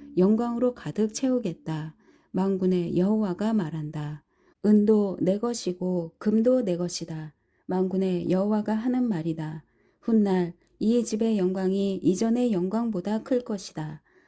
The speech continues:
만군의 여호와가 말한다. 그리고 이곳에 내가 평안을 주겠다. 만군의 여호와가 하는 말이다. 다리오 왕 이 년째 되는 해 아홉째 달 이십사 일에 여호와의 말씀이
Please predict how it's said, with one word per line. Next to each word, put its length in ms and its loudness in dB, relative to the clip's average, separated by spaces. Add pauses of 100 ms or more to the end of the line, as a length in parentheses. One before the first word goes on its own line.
만군의 640 0
여호와가 580 0
말한다. 640 -6 (380)
그리고 360 2
이곳에 680 -2 (200)
내가 360 0
평안을 500 -2
주겠다. 640 -10 (320)
만군의 580 2
여호와가 440 -2
하는 320 2
말이다. 600 -4 (420)
다리오 400 0
왕 300 0 (220)
이 140 4
년째 420 2
되는 400 -2
해 300 -4 (260)
아홉째 500 -4
달 240 -2
이십사 600 -2
일에 380 -4 (320)
여호와의 400 2
말씀이 640 0